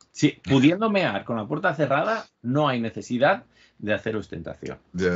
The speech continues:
Speaker 2: ya. Recuerdo que este chaval, o sea, que se, eh, se vino a quedar un día, eh, a mi casa. Era, era amigo de una, de una pareja que tenía hace años.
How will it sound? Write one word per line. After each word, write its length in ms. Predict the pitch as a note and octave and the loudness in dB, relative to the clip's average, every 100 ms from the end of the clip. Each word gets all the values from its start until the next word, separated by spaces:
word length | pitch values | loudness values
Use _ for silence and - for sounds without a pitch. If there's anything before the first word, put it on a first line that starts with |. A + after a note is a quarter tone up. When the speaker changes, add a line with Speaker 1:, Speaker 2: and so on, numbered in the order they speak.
| F2 | 0
Speaker 2:
ya. 240 | E2+ E2 - - | -2 -6 -12 0
Recuerdo 340 | B2+ B2 G3+ | 2 6 6
que 80 | G3 | 4
este 140 | D3 | 2
chaval, 300 | C#3+ C#3 C3+ | 2 2 4
o 40 | A2+ | 2
sea, 120 | G2 | -2
que 100 | F#2 | -6
se, 100 | F2+ F#2+ | -4 -4
eh, 920 | F2 G2 F#2+ F2+ F2+ - F2 F#2+ G2 | -4 -6 -8 -8 -12 -14 -14 -12 -8
se 120 | G2+ | -4
vino 140 | G2 | 0
a 40 | G#2+ | 2
quedar 200 | A#2 A2+ | 2 2
un 100 | G#2+ | 2
día, 360 | G#2+ G2 F#2+ F2 - - - | 4 2 0 -6 -20 -20 -20
eh, 500 | - F#2 F2+ E2+ E2+ E2+ | -8 -4 -2 -4 -4 0
a 60 | |
mi 100 | G#3 | 2
casa. 220 | A2+ G2+ | 2 2
Era, 220 | G#2 B2 A2 | 2 2 2
era 120 | A2+ | 0
amigo 220 | A#2 A2+ G2 | 2 2 2
de 40 | |
una, 240 | F#2+ F#2 | 0 -2
de 60 | D#2+ | -2
una 140 | F#2+ | -4
pareja 240 | E2+ E2 D#2+ | -4 -6 -8
que 60 | D2 | -10
tenía 260 | C#2+ C2 | -12 -12
hace 160 | B1 - | -14 -14
años. 280 | - - | -14 -18